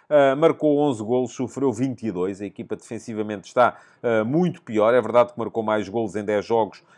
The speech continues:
eh, do que tinha marcado em onze, mas, eh, sofreu, eh, praticamente o dobro dos golos nestes dez jogos do que tinha sofrido naqueles onze. E agora,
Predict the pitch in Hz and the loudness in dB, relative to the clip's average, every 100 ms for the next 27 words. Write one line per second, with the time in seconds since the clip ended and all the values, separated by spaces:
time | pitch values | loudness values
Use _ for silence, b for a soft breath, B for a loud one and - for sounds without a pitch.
0 | b 113 107 139 131 - 123 120 - 123 | b -2 0 -2 -4 -4 -2 -2 2 2
1 | 98 107 110 123 135 139 123 131 127 139 | 2 -2 -2 0 2 0 -2 -4 0 0
2 | 127 113 104 - 123 - 110 120 117 b | -2 -4 -4 -4 -8 -4 -2 -2 -4 b
3 | b 120 117 110 104 - 123 113 95 98 | b 2 4 4 2 2 0 0 -6 -8
4 | 101 - 104 110 113 95 92 90 76 92 | -8 -8 -6 -4 -4 -4 -10 -10 -6 -4
5 | 92 82 90 90 - 90 80 98 87 98 | -6 -10 -12 -12 -8 -8 -4 -4 -4 -8
6 | 98 107 104 - - 117 104 98 120 85 | -14 -12 -12 -12 -10 -10 -8 -6 -6 -8
7 | 76 - 120 139 156 | -12 -12 -4 2 2